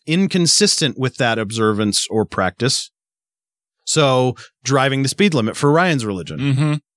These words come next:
Speaker 1: That's compelling you to, to act inconsistently with your belief.
Speaker 2: Yeah.
Speaker 1: Um,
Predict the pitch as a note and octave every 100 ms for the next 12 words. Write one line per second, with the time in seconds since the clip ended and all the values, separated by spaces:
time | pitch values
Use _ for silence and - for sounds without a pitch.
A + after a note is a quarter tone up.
0 | _ _ C3+ C#3+ - - - D#3 C#3+ D#3
1 | D#3 D#3 D3 C#3 - C#3 C#3 C#3+ C3+ _
2 | _ _ _ _ - _ _ _ _ -
3 | C#3 C#3 D3 - - D#3+ D#3 D#3 C3+ D3
4 | - B2 B2+ A2+ A2 A#2 D3 B2 - C3
5 | C3 A#2 - - - - _ B2+ A#2 A#2
6 | A#2